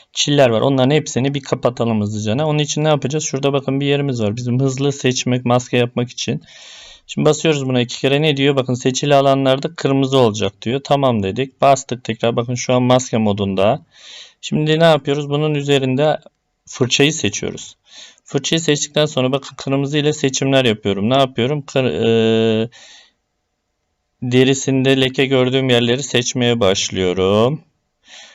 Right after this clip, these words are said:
Gözleri, burun deliklerine ve ağza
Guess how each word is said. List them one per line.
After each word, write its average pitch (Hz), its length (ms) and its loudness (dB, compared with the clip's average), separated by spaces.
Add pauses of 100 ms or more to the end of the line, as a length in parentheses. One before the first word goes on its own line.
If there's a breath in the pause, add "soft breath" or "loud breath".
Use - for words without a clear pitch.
(120)
Gözleri, 139 600 2
burun 147 280 2
deliklerine 131 500 2
ve 123 80 4
ağza 131 600 2